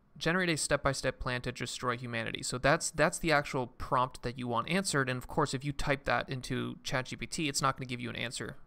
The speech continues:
right? It's just gonna say, "Oh, uh, I'm an A I language model and I can't do that." But this part here, so starting from this equal sign all the way to this word scenario, that's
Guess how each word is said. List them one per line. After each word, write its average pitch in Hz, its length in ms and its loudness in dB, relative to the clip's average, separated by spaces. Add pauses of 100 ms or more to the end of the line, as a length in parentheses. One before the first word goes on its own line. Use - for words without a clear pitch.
(100)
right? 123 180 0
It's 127 80 -4
just 131 140 -6
gonna 127 100 -8
say, 127 180 -2
"Oh, 185 220 4
uh, 131 260 4
I'm 151 140 2
an 156 80 -2
A 147 120 4
I 143 100 6
language 151 340 0
model 143 300 4
and 127 180 0
I 131 100 4
can't 127 280 -8
do 117 140 -4
that." - 240 -2 (760)
But 131 420 4
this 180 160 4
part - 300 4
here, 123 220 0
so 120 160 -2
starting 160 380 4
from 170 200 2
this 139 200 0
equal 156 280 -4
sign 123 360 2
all 143 220 0
the 151 100 -2
way 143 180 2
to 131 420 -4
this 123 200 -4
word 123 220 0
scenario, 120 480 -2
that's 139 560 0